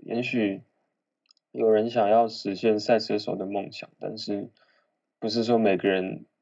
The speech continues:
都能够挤到赛车手的位置上面，但是他们却可以通过买一些就是专业级的设备，在家里体验到当一个赛车手的感觉。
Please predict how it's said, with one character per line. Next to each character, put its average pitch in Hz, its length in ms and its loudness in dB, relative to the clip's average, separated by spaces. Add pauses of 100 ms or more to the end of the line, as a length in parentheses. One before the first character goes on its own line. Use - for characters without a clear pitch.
(420)
都 107 340 4
能 98 220 -2
够 107 200 2
挤 95 260 -8
到 107 260 6
赛 104 200 2
车 101 200 -2
手 98 200 -6
的 104 100 -10
位 104 200 0
置 - 180 -14
上 - 260 -4
面， - 160 -14 (580)
但 120 160 0
是 117 380 -2 (280)
他 131 120 -2
们 117 140 4
却 120 160 2
可 120 160 -2
以 101 280 0 (300)
通 117 220 -4
过 113 400 4 (560)
买 98 220 2
一 104 100 -4
些 104 380 0
就 - 280 -18
是 101 300 -14 (340)
专 110 240 2
业 110 100 2
级 98 200 -4
的 95 100 -8
设 98 260 -4
备， 95 220 -2
在 98 380 0 (240)
家 98 240 4
里 98 240 -8
体 - 160 -14
验 95 240 -10
到 92 320 2 (720)
当 107 180 2
一 104 80 -2
个 104 100 2
赛 107 220 2
车 101 180 -6
手 95 220 -8
的 - 100 -14
感 - 300 -8
觉。 - 160 -20